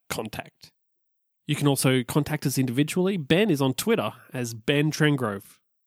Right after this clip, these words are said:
And in real life, he's actually Ben Trengrove. Fun fact. Um, it's B E N T R E N G R O V E, and I am Jelly Bean Soup. Not in real life, but, you know, on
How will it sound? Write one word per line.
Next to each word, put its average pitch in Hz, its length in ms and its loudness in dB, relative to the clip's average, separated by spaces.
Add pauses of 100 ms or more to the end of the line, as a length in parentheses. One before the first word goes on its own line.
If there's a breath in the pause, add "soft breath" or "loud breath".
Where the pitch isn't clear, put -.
(300)
And 110 300 -8
in 120 120 -4
real 110 140 -2
life, 120 280 -2
he's 110 140 -6
actually 107 260 -6
Ben 113 180 -4
Trengrove. 117 760 0 (500 loud breath)
Fun 131 180 -6
fact. - 480 -8 (500 loud breath)
Um, 117 400 -2 (260 loud breath)
it's - 120 -8
B 180 300 2
E 170 200 2
N 135 260 0 (680 loud breath)
T 185 220 4
R 127 280 4
E 147 180 4
N 123 180 2
G 135 200 0
R 123 180 2
O 135 80 2
V 127 140 0
E, 165 340 2 (300 soft breath)
and 127 160 -4
I 151 160 2
am 143 320 0
Jelly 156 500 2 (440)
Bean 127 480 2
Soup. - 380 -2 (420)
Not 131 140 0
in 107 160 -2 (180)
real 110 200 -4
life, 110 400 -6 (720)
but, 110 180 -2
you 127 180 -2
know, 101 80 -10
on 104 200 -8